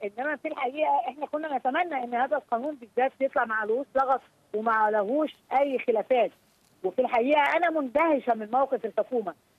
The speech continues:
الحكومة الآن لصالح من؟ التعقيد لصالح من؟ يعني إذا كان الدستور بينص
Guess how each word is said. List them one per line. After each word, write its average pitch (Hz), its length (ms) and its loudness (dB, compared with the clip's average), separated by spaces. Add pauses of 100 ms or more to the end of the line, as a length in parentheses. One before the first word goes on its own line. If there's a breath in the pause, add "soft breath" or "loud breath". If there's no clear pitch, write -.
(360)
الحكومة 302 760 2
الآن 254 460 0 (560)
لصالح 302 640 0
من؟ 247 300 0 (600)
التعقيد 240 640 -2 (120)
لصالح 269 440 0
من؟ 294 260 -2 (920)
يعني 208 440 -2 (120)
إذا 226 180 2
كان 302 240 0
الدستور 285 460 -2
بينص 247 460 2